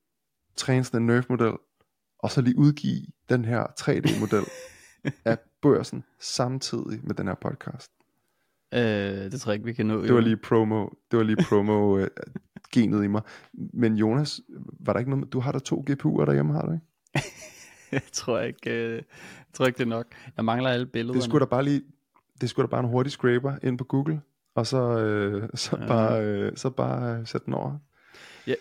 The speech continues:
Speaker 2: det, jeg har
Speaker 1: Øh.
Speaker 2: forstået med, med lige præcis de her nerfs her, det er, at, og det kan man også godt forestille sig lidt, øh, det er, at de skal faktisk have, skal faktisk have overdrevet præcis data, ikke? Øh, hvis nu jeg overfitter en model,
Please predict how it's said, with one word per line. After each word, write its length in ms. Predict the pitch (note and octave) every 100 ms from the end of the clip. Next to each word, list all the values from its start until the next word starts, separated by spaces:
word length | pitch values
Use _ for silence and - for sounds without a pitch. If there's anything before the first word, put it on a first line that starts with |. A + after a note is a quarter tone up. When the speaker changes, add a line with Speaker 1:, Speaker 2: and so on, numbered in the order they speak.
| _ -
Speaker 2:
det, 100 | D3
jeg 120 | A#2+
har 60 | A2+
Speaker 1:
Øh. 80 | A2
Speaker 2:
forstået 440 | - - D3+ C3+
med, 500 | D3 B2+ A#2+ A#2 A2+
med 100 | A#2+
lige 100 | B2+
præcis 300 | C3+ B2+ C#3+
de 140 | - B2+
her 120 | B2+
nerfs 480 | A#2 A2+ A#2 A#2+ -
her, 140 | A2
det 140 | G#2+
er, 200 | A2 A2+
at, 180 | A2+ A2+ - _ _ _ -
og 80 | -
det 60 |
kan 80 | B2+
man 100 | A#2
også 140 | A#2
godt 140 | - A2+
forestille 600 | - A2 A#2+ - A2+ G#2
sig 180 | - G#2+
lidt, 280 | A2 - -
øh, 80 | A2+ G#2+ G#2+
det 80 | A#2
er, 200 | A2+ A#2
at 120 | -
de 80 | A#2
skal 180 | - -
faktisk 360 | A2 - -
have, 580 | C3 A#2+ A#2 A2 G#2+ G#2 - _ _ _
skal 120 | - -
faktisk 240 | A2 -
have 120 | C3 -
overdrevet 440 | A#2+ C3+ A2+ A2
præcis 400 | - A#2 D3 A2+
data, 380 | A2 G#2 G#2 B2
ikke? 140 | C#3 - _ _ _ _
Øh, 260 | - A2+ A2
hvis 160 | A2+ -
nu 60 |
jeg 140 | D3+ -
overfitter 680 | C3 C3 D3+ D3 B2+ A#2 G#2+
en 160 | A2
model, 380 | G#2 G#2 A#2 A#2